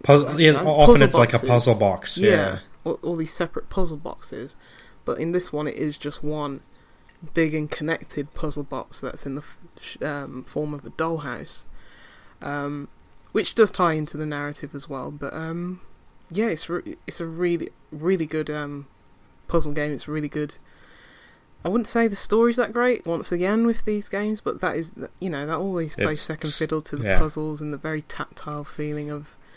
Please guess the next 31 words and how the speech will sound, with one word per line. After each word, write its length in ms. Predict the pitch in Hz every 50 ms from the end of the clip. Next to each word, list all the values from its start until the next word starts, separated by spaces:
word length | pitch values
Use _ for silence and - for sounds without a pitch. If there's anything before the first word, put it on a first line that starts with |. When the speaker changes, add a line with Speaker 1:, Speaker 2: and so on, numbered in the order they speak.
| - - - - -
Speaker 2:
you 120 | 156 160
know, 160 | 151 151 147
moving 440 | 151 151 151 156 156 151 - 147 147
things 440 | - - 147 147 147 147 147 143 147
around, 420 | 139 147 147 147 147 147 151 147
rotating 640 | 147 147 147 - - - 147 147 139 - 147 147 143
things. 580 | - - 151 151 151 147 147 151 151 - - - _ - - - - - - - - - _ -
Um, 500 | 151 147 147 147 147 147 147 147 156 - - - - - - _ _ _ _ - - -
but 80 | - -
yeah, 120 | 220 208
it's 140 | 185 165 - - - -
just 200 | - 170 - -
another 380 | 185 170 165 165 165 156 156
really 320 | 151 151 156 156 151 151 147
good 320 | - - 151 147 - - - - - - - - - - -
game 300 | - 160 160 156 156 151
from, 340 | - - - 151 147 147 147
uh, 220 | 147 143 - - - -
it's 140 | - - -
Fireproof, 560 | - - 170 165 165 156 - - - 151 151 - - - - - - - - - -
Fireproof 500 | - - 175 165 156 - - 151 - -
Games, 400 | - 156 165 156 151 151 147 -
and 180 | 147 147 147 147 - - - - - - - - -
Speaker 1:
Right. 220 | 131 139 127 127 -
Speaker 2:
you, 200 | - 165 180 160 -
you 120 | - 180 175
don't 160 | 202 190 151
have 180 | 185 180 170
to 80 | - 165
play 220 | - - 156 151
the 160 | 147 147 147